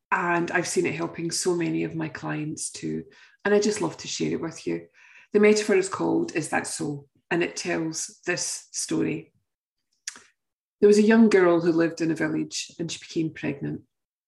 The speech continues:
Her father was absolutely horrified that she'd become pregnant, and he asked her, "Who is the father?" And her, you know, his daughter was, she was petrified of her father, and she didn't want her boyfriend to be punished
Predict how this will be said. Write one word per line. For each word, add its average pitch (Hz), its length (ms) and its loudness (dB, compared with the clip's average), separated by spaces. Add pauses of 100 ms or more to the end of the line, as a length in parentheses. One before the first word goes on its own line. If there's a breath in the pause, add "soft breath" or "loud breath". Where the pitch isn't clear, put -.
(300)
Her 170 160 -6
father 165 480 0
was 156 300 0
absolutely 185 560 -2
horrified 156 680 -6
that 175 120 -8
she'd - 180 -10
become 151 320 -10
pregnant, 165 480 -10 (480 loud breath)
and 196 100 2
he 220 60 8
asked 262 300 4
her, 170 140 0
"Who 269 280 8
is 254 160 6
the - 80 -4
father?" 160 560 -10 (580)
And 185 160 2
her, 170 240 2 (180)
you 175 140 2
know, 156 60 4
his 156 120 2
daughter 175 460 0
was, 160 260 0 (260 loud breath)
she - 140 -2
was 226 140 4
petrified 208 880 -2
of 196 80 -8
her 180 100 -8
father, 175 600 -12 (420 loud breath)
and 208 160 4
she - 240 2
didn't 196 320 4
want 165 480 0 (320)
her 175 160 -2
boyfriend 165 840 -2
to - 100 -12
be 175 100 0
punished - 600 -4